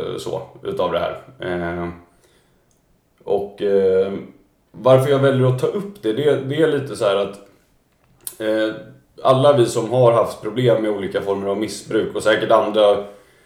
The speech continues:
problem också, men vi, ofta så vill vi gärna hitta anledningar till att saker och ting blir som det blir. Och jag vill bara vara väldigt tydlig med att säga att i många år så, mer eller mindre, så intalade jag mig själv och andra att det här skulle ha någonting med mitt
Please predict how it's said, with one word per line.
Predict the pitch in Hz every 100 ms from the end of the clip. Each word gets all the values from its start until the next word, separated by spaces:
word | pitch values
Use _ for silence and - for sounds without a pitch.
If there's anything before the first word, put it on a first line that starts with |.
| _ _ _ -
problem | 107 120 131 -
också, | - 104
men | 101 113
vi, | 123 123 - -
ofta | - 131 147 131
så |
vill | 143 143
vi | 143
gärna | 143 113
hitta | 117 123 -
anledningar | 120 110 110 139 123 113 107
till | 107
att | 104
saker | 104 95 98
och | 98
ting | 98 95
blir | 98 98
som | 98 98
det |
blir. | - 131 - - -
Och | -
jag | 120 131
vill | 131
bara | 127
vara | 113 113
väldigt | 117 -
tydlig | - 107 101
med | 101
att | 101
säga | 107 101 101
att | 92 - - _ _ - _ -
i | 127
många | 135 135 139 156
år | 113
så, | 110 110 104 101 - _ _ _ _ _ _ _ _ _ _ _ _ _
mer | 120 120
eller | 110 113
mindre, | 110 104 98
så | 98 110
intalade | 139 123 - 160 156 147 113
jag | 98 101
mig | 95
själv | 101 95 92
och | - - 117
andra | 123 107 120 117
att | 98 -
det | 113
här | 123 147 127
skulle | - 123
ha | 107 98
någonting | 98 98 92 98 98
med | 95 95
mitt | 90 - -